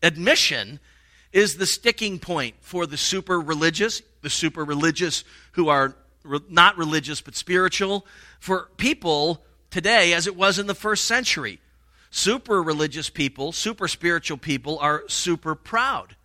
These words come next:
Super intelligent people are also super proud.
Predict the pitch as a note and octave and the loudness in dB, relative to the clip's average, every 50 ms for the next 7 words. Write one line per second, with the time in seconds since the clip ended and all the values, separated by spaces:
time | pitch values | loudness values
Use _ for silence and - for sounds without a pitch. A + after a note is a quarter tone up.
0 | _ _ _ _ _ _ _ _ _ - _ _ - - - G3 F#3 - E3+ E3+ | _ _ _ _ _ _ _ _ _ -20 _ _ -6 -2 -2 -2 -2 -2 -4 -6
1 | D3+ D3 D3 D3 - F3 G#3 B3+ C#4+ C#4 E3+ E3+ D#3+ C3+ A#2 - D3 C#3 - D3+ | -4 -4 -8 -6 0 2 2 2 2 0 0 -2 -4 -4 -6 -10 -10 -8 -6 -4
2 | D#3 D#3 D3 C#3 C#3+ C#3+ C#3 C3 - - _ - - F3 B3 C#4+ - - D3 C3 | -4 -4 -2 0 0 0 0 -2 -4 -8 _ -2 0 0 0 0 0 -2 -2 -4
3 | A#2+ - _ _ _ _ - - - F#3+ E3+ C#3+ - C#3+ C3+ A#2+ - - D#3+ D3+ | -4 -8 _ _ _ _ -8 -4 0 0 0 0 0 -2 -4 -4 -4 -4 -2 -2
4 | C3 B2+ A2 F#2+ F#2 F2+ - | -2 -2 -2 -6 -8 -14 -20